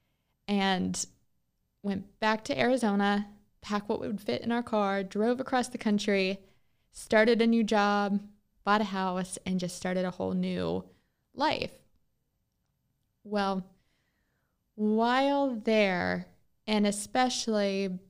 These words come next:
being so secluded and isolated from people, you know, so at this time, I didn't have any friends. I didn't have any family near me. I literally knew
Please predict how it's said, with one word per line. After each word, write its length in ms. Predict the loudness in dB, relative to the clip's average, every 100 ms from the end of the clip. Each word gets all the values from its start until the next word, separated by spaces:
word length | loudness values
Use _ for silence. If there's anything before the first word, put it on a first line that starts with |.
| -4
being 380 | -2 0 -2
so 840 | -2 -6 -6 -2 -2 0 -2 -4 -10 _ _ _ _
secluded 1040 | -12 -10 -10 -14 -10 -4 -2 -2 -2 -4 -8 _ _ -6
and 120 | -4
isolated 600 | -4 -4 -2 -2 -2 -4
from 200 | -4 -6
people, 520 | -6 -4 -2 -2 -6 _ _ _ _ _ _ _
you 140 | 0 0
know, 120 | 0
so 380 | -2 0 0 0
at 160 | -2 -2
this 180 | -6 -8
time, 640 | -8 -4 -2 0 0 -2 -6 -20 _ _ -8
I 40 |
didn't 220 | -4 -2 0
have 180 | -2
any 140 | 0 -2
friends. 800 | 0 0 2 2 2 2 -2 -10 -4
I 60 | 0
didn't 180 | 2
have 160 | 0 0
any 140 | 0
family 420 | -2 0 0 0 0
near 220 | 0 0
me. 260 | -2 -2 -4
I 100 | -4 -4 -4 -6
literally 1000 | 0 0 2 0 -2 -2 -2 0 -2 0
knew 500 | 2 2 2 0